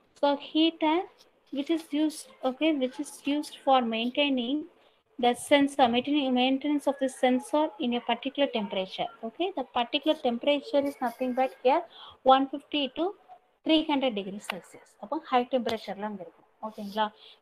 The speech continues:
The resistance of the semiconductor decreases with increase in the concentration of the hydrogen sulfide. Okay, அதுதான் அங்க கான்செப்ட். The resistance of the semiconductor decreases with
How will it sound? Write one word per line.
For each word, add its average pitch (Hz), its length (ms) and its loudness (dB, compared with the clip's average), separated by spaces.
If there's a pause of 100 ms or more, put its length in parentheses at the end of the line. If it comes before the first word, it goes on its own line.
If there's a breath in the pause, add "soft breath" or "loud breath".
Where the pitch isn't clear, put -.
The 254 160 8
resistance 320 500 2 (100)
of 311 140 6
the 320 80 4 (140)
semiconductor 262 840 0 (800 soft breath)
decreases 339 600 6 (140)
with 262 140 -4 (260)
increase 320 520 4
in 226 120 -4
the 262 80 -4 (120)
concentration 226 680 -6
of 180 80 -12 (100)
the 320 80 2 (480 soft breath)
hydrogen 220 440 4 (100)
sulfide. 175 440 -10 (300)
Okay, 330 200 -8 (160)
அதுதான் 226 280 0
அங்க 254 140 -4 (100)
கான்செப்ட். 202 420 -8 (300)
The 202 100 -4 (100)
resistance 285 540 -4
of 277 60 -10 (100)
the 277 80 2 (460 soft breath)
semiconductor 254 800 2 (340)
decreases 294 520 -2 (140)
with 233 140 -2